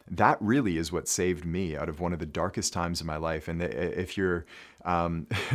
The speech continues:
<laughs> I imagine most players watching this are still in that stage, the early stage of looking at a goal and channeling all of their energy into that goal. Just understand that at that stage, if you expect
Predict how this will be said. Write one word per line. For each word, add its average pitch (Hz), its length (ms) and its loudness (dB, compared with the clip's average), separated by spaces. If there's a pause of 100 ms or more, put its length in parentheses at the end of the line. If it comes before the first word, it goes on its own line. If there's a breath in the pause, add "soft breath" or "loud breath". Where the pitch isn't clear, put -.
(160)
<laughs> - 480 -2
I 101 80 6
imagine 107 340 8
most 95 280 2
players 95 300 2
watching 82 380 0
this 80 260 -2
are 85 200 0
still 95 320 0
in 90 140 0
that 82 280 -2 (540 loud breath)
stage, 101 720 4 (200)
the - 100 -2
early 127 300 6
stage 82 460 0
of 78 260 -6
looking 101 440 0
at 92 80 2
a 90 60 0
goal 87 420 -2 (100)
and 80 260 -4
channeling 104 540 0
all 90 220 2
of 87 100 -2
their 85 180 -2
energy 82 460 -6
into 95 340 0
that 85 300 -2
goal. 78 340 -6 (840 loud breath)
Just 110 280 4
understand 104 960 0 (120)
that 87 280 -2
at 113 240 2
that 107 240 0
stage, - 520 -4 (140)
if - 160 -6
you 95 120 2
expect - 680 -2